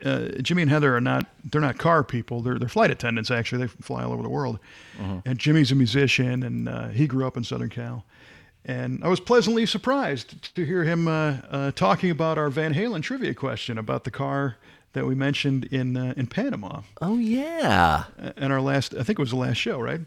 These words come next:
Speaker 2: Yeah, the, uh, the, um, not the Porsche, but the, um, the Lamborghini, um, Mur-, Mur-, Murala? God darn it.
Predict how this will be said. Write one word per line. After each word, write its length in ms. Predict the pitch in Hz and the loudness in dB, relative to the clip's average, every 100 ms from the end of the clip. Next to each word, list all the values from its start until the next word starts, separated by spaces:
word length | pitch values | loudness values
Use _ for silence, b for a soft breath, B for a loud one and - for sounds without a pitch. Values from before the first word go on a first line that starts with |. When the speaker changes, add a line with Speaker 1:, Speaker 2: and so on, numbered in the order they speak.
| - | -4
Speaker 2:
Yeah, 500 | 131 214 262 113 82 | -2 0 0 0 -2
the, 340 | 85 98 104 | -2 -2 0
uh, 520 | 101 101 98 98 98 98 | 2 4 4 4 2 -2
the, 340 | 98 98 101 | -4 -2 -2
um, 500 | 92 90 90 90 87 | -2 -2 -2 -4 -6
not 240 | 98 113 - | 0 0 0
the 60 | |
Porsche, 520 | - 147 175 - 98 90 | 2 4 4 4 2 4
but 200 | 95 - | 2 2
the, 240 | 101 95 | 0 2
um, 440 | 92 92 95 92 - B B B B B B B | 2 2 0 -2 -6 B B B B B B B
the 100 | 110 | 4
Lamborghini, 840 | 113 127 120 110 131 135 127 113 98 | 8 8 6 4 6 6 8 6 6
um, 640 | 110 110 107 104 104 107 - | 8 8 8 6 0 -4 -4
Mur-, 180 | 107 110 - _ - | -6 -6 -10 _ -10
Mur-, 180 | 101 101 | -6 -2
Murala? 380 | 113 151 95 _ - _ _ | -2 -2 -4 _ -20 _ _
God 220 | - 139 - | -12 -12 -10
darn 200 | 113 123 | -6 -4
it. 120 | 139 | -4